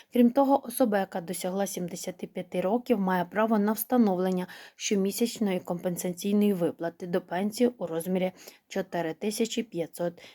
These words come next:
шість гривень. У сумі її пенсійна виплата, якщо ми сплюсуємо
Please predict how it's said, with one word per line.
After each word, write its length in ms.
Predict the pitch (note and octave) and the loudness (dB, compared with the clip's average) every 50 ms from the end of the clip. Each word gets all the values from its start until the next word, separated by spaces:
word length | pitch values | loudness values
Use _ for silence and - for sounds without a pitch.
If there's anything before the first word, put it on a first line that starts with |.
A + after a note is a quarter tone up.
| _ _ | _ _
шість 300 | - - - E3 D#3 E3+ | -10 -8 -6 -6 -6 -6
гривень. 500 | D#3+ D#3 E3+ D#3 D3 D3+ D3+ D3 D#3 F3 - - - - - - - | -6 -4 -4 -4 -4 -4 -4 -4 -6 -8 -12 -16 -18 -18 -18 -10 -6
У 100 | - G3 | -6 -4
сумі 440 | F3+ - - - D4 D4 D4 C#4+ A#3 | -4 -2 2 4 6 6 8 6 6
її 260 | G3+ G3 F#3 G3 G#3 | 4 2 0 0 -2
пенсійна 580 | G#3 - F3+ F3+ F3 - - F#3+ F#3 F3+ F3+ F3 | -2 -2 -4 -4 -4 -4 -2 -2 0 0 -2 -2
виплата, 520 | F3 G3 G#3+ - C#4+ C#4 C4 C4+ C#4 C4 | -2 -4 -2 0 0 0 2 2 2 4
якщо 380 | B3+ A3 G3+ - - - F#3+ F3+ | 4 4 2 -2 -4 -6 -4 -2
ми 220 | F#3 F#3 F#3 F#3 | -2 -2 -4 -4
сплюсуємо 840 | - - _ - G3 F#3 F#3 F3+ - - A3 A3+ A#3+ B3 A#3+ A3 G#3 | -6 -8 _ -6 -4 -4 -4 -4 -2 0 2 4 6 6 6 6 4